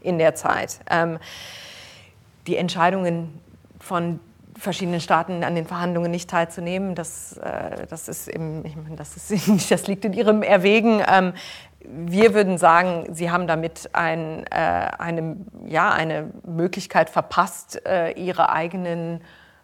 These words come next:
äh, ihre eigenen Perspektiven mit in den Prozess mit einzubringen. Und jetzt, wo der Vertrag in Kraft ist, ähm, äh, wär, ist es natürlich wichtig, dass alle Staaten sich konstruktiv mit dem Vertrag in, äh, auseinandersetzen. Und ich glaube, die Treffen der,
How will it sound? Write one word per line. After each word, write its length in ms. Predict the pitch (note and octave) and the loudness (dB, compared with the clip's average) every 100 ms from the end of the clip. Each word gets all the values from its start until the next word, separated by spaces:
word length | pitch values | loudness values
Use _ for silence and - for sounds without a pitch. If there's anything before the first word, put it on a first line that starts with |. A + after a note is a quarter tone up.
| _ _ - | _ _ -20
äh, 960 | A#1+ C#2 B1+ G1+ - - - - - | -20 -20 -20 -20 -20 -16 -16 -16 -6
ihre 160 | G3 - | 4 8
eigenen 280 | F3 F#3+ F#3 | 8 6 0
Perspektiven 640 | F#3 E3+ E3+ - A3 A3 | -2 -2 -4 0 0 0
mit 120 | F#3 | 0
in 100 | F3 | -2
den 80 | E3+ | -4
Prozess 400 | D#3 E3+ D#3 - | -4 -6 -6 -6
mit 140 | E3+ - | 0 2
einzubringen. 640 | F#3+ F#3 E3 E3 - - | 4 2 -6 -6 -6 -4
Und 160 | E3+ E3 | 0 4
jetzt, 280 | F#3+ - | 4 2
wo 80 | G3 | 0
der 300 | F3 E3 E3+ - - - | 4 6 4 0 -16 -4
Vertrag 420 | - E3+ - - | -2 2 2 2
in 120 | - E3+ | -2 -4
Kraft 400 | - F3+ - - | 4 4 4 -4
ist, 380 | A#3+ - - - | -4 -4 -6 -2
ähm, 320 | G3 F#3 F3+ F3 - - - - | 0 0 -4 -8 -20 -20 -18 -2
äh, 680 | F3+ E3+ D#3+ D3+ - - | 0 2 2 0 -4 -6
wär, 520 | D#3+ E3+ D#3+ E3 - - | -2 4 6 6 2 -6
ist 200 | F3 F3 | -8 -8
es 100 | F3 | -6
natürlich 400 | E3+ F#3 D#3 D#3+ | -6 -6 -6 -4
wichtig, 400 | F#3+ - E3+ - | -4 -4 -8 -6
dass 160 | D#3+ | 2
alle 220 | E3+ F#3 | 4 4
Staaten 360 | F#3 E3+ D#3 F3+ | 0 -4 -4 -6
sich 200 | D#3+ - | -12 -6
konstruktiv 760 | - D#3 - D3+ D#3 C#3+ - | -4 -4 -6 -8 -10 -12 -12
mit 160 | D3 D3 | -14 -10
dem 320 | D#3 - C#3 | -10 -10 -14
Vertrag 500 | - D#3 - D3+ - | -12 -8 -2 -2 -2
in, 360 | - - - - | -10 -12 -12 -12
äh, 580 | - - - - - - | -10 -10 -10 -12 -10 -8
auseinandersetzen. 920 | D#3 D#3+ D#3 D3+ D3+ C#3+ - - D#3+ | -6 -6 -6 -4 -4 -4 -8 -10 -10
Und 80 | D#3+ | -10
ich 100 | D3 | -2
glaube, 280 | D#3 D#3 D#3+ | 2 2 0
die 100 | D#3 | -4
Treffen 460 | - D#3 - E3 | -2 -2 -2 -6
der, 280 | D#3 D#3 D#3 | -2 -2 -2